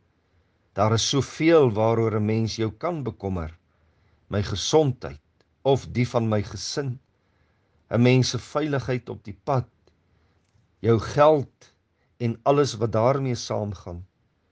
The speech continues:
alles wat in ons land en tans in die wêreld gebeur, en daar is nog baie wat ek kan noem. Wat elke Christen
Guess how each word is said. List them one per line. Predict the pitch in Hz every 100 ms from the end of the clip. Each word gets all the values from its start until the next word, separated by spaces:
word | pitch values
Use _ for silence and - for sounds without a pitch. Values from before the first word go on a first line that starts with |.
| _ _ 107
alles | 120 120 117
wat | 113
in | 127
ons | 123 104
land | 104 139 120 107
en | 107 113
tans | 123 120 113
in |
die | 107
wêreld | 92 120 135 120
gebeur, | - 82 92 90 85 _ _ _ _ -
en | 101
daar | 117 123
is | 127
nog | 123 98 -
baie | 113 180 151
wat | 101 95 82
ek | 92 95
kan | 90
noem. | 87 85 85 _ _ _ _ _ _ _ _ _ _ _ 87
Wat | 85 -
elke | 127 131 131
Christen | 95 127 127 - - 120